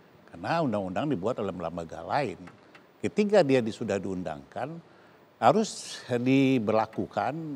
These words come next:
eh, azas, eh, semua orang harus tahu dan patuh pada undang-undang. Itu pertama. Yang kedua, <clears throat> saya melihat lima koma empat persen ini itu berada, harus berada dalam sistem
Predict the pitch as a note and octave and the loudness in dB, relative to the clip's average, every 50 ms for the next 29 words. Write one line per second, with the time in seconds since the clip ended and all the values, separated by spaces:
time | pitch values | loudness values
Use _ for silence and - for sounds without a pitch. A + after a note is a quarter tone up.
0 | - - A2 A2 G#2+ G#2 G2 G2+ G2+ - _ _ - - - - - _ _ _ | -10 -10 -10 -8 -8 -8 -8 -10 -14 -20 _ _ -20 -20 -20 -20 -20 _ _ _
1 | - F#2+ F#2+ F2+ D#2 D2+ F2 G#2+ B2 D3+ C#3 - - - - - - - - - | -4 -2 -2 -2 -2 -2 0 2 2 2 0 -2 -10 -12 -12 -12 -14 -16 -18 -20
2 | _ _ - G#2+ G#2 G2 G2 - - G#2 G2 G2+ G#2 - F#2 G2 A#2+ C#3 D#3 C#3 | _ _ -12 -10 -8 -8 -8 -10 -10 -8 -6 -6 -4 -4 -2 -2 -2 0 0 -2
3 | G#2 - E2 - - - _ _ - E2+ D2+ F2+ A2 C3 D#3+ C3+ G#2 E2 D#2 C#2 | -4 -4 -6 -12 -16 -20 _ _ -8 -6 -6 -4 -4 -4 -4 -4 -6 -6 -8 -10
4 | - - - F#2 D#2 - _ - - E2+ - - - F2+ E2+ F2 F2 D#2+ E2 E2 | -14 -12 -10 -10 -10 -10 _ -12 -12 -12 -10 -10 -12 -10 -10 -10 -10 -10 -10 -10
5 | F2 E2+ E2 - - - G2 G2+ - C3+ A2 - - G2 F2+ - D#2+ D#2+ - _ | -10 -12 -12 -14 -16 -16 -10 -6 -6 -4 -4 -4 -6 -6 -8 -8 -12 -20 -20 _
6 | _ _ - - - - - - - - - - - - - D3+ E3+ E3+ G3 E3 | _ _ -20 -20 -20 -20 -20 -20 -20 -20 -20 -20 -10 -2 2 4 6 8 10 12
7 | F3 F#3+ A3+ A3 G3+ F#3+ G#3 G#3+ F#3+ E3+ - F#3 F#3 F#3 D3+ B2 A2+ B2+ C#3+ D3+ | 12 12 12 12 12 12 12 12 12 12 10 10 10 10 10 10 10 10 8 8
8 | - - - - - - - - - _ - - - - - - - - - - | 4 0 -20 -20 -20 -20 -20 -20 -20 _ -20 -20 -20 -20 -20 -20 -20 -20 -20 -20
9 | - - _ _ _ - D#3 G#3 A#3+ C4 C4+ B3+ A3 G#3 F3+ F3 D#3 D3+ D3 C3 | -20 -20 _ _ _ 6 8 8 10 10 10 8 8 6 8 8 8 8 6 6
10 | - C3 A#2 - - A#2+ G#2+ - - - A#2 G#2 G#2 - - G2 F2+ E2+ D#2 D#2+ | 6 6 6 4 2 -4 -4 -4 -2 0 0 0 0 -2 -8 -8 -8 -8 -10 -12
11 | - - - - - - - - - _ _ _ _ _ _ _ _ _ _ _ | -16 -18 -20 -20 -20 -20 -20 -20 -20 _ _ _ _ _ _ _ _ _ _ _
12 | _ _ _ _ _ _ _ _ _ _ _ _ _ _ _ _ _ - D#3+ E3 | _ _ _ _ _ _ _ _ _ _ _ _ _ _ _ _ _ -2 -2 0
13 | - G#3+ E3+ E3+ E3+ C3+ B2+ C3 C#3+ D#3 D3 D3 C3 C#3+ F3 - - B2+ A2+ G#2+ | 0 0 4 6 6 6 8 6 6 4 4 4 2 2 0 0 2 4 4 4
14 | A2 B2 B2 A#2 F#2 F2+ F#2 F2+ - - - - A#2+ G2+ - - _ - A#2+ F#2 | 4 4 2 2 2 0 -2 -6 -10 -12 -8 -6 -6 -6 -6 -8 _ -4 -2 -2
15 | F2+ E2 | -4 -6